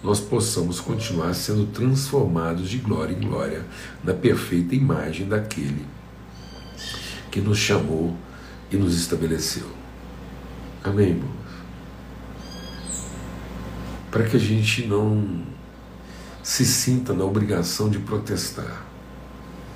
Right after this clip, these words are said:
e nem no direito de produzir modelos segundo as nossas insatisfações.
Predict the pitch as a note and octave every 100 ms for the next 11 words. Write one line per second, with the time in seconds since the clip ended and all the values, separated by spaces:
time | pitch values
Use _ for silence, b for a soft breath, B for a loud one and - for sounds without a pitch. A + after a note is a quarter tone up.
0 | - - - - - - - - - -
1 | F2 F2+ F#2 F#2+ G#2 A2 G#2 A2+ C3 G#2+
2 | D#2 F2 F#2 - E2+ D#2+ - F#2 F2 E2+
3 | F2 F2 A#2 D#2 F2 F2 E2+ E2+ - E2+
4 | F2+ F2 E2 F2 F2 E2+ E2+ E2+ E2 E2+
5 | - - - - - - -